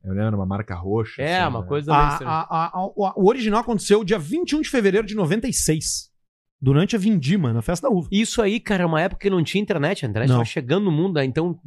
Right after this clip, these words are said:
Speaker 2: al-, alguém depois lá na R B S pegou a fita, separou e meteu no YouTube.
Speaker 3: Deve ter sido o Lindemann.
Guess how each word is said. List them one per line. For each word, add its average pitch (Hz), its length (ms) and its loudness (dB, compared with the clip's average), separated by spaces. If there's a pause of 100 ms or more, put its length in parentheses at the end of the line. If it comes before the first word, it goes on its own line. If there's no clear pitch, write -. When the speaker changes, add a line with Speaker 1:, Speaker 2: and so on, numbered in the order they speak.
(260)
Speaker 2:
al-, 135 240 -4
alguém 156 400 0
depois 247 580 2
lá 208 60 2
na 175 80 0
R 160 100 2
B 127 120 0
S 170 340 -2
pegou 170 260 4
a 226 60 2
fita, - 480 -4 (800)
separou 240 920 2
e 254 100 -2
meteu 233 260 0
no 233 80 0
YouTube. 165 520 0
Speaker 3:
Deve 151 180 2
ter 185 100 0
sido 170 200 0
o 165 40 4
Lindemann. 156 340 2